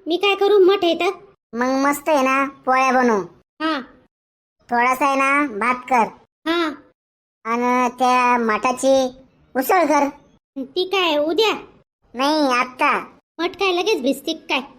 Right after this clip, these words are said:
Speaker 2: मग कवा?
Speaker 1: मला नाही खायची ती घरची उसळ, मला खायची पावभाजी. मला बाहेरचीच खायची आहे. त्याच्यामध्ये चांगले मसाले टाकतात ना, भारी भारी.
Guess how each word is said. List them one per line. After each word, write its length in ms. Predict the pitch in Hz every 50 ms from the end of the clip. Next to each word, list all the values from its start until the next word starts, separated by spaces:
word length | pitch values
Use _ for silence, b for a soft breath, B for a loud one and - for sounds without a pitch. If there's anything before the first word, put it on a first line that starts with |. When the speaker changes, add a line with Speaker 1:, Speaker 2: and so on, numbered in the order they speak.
| _ _ _ _ - -
Speaker 2:
मग 100 | 254 262
कवा? 440 | - - 302 302 294 269 247 247 254 - - _ _ _ _ _ _ -
Speaker 1:
मला 120 | 285 311 339
नाही 160 | 403 440 466
खायची 300 | 453 403 311 302 294 381
ती 100 | 370 370
घरची 340 | 247 277 254 - - - 320
उसळ, 260 | 269 262 262 320 285 269 - - _ -
मला 200 | 269 285 311 320
खायची 340 | 320 339 277 254 254 - 302
पावभाजी. 540 | - 320 311 311 294 294 254 240 208 262 214 - - - _ _ _ _ _ _ _ _ _ -
मला 180 | 285 320 349 339
बाहेरचीच 480 | 339 311 277 285 277 - 440 440 -
खायची 340 | 381 277 262 254 - 359 339
आहे. 80 | 285 - - - _ _ _ _ -
त्याच्यामध्ये 460 | - 302 320 349 339 359 370 359 359
चांगले 300 | 349 359 311 339 370 370
मसाले 380 | 339 285 254 240 285 285 294 320
टाकतात 340 | 320 349 349 349 - 370 370 370
ना, 80 | 392 415 415 320
भारी 220 | 240 262 277 294 320
भारी. 240 | 320 285 294 359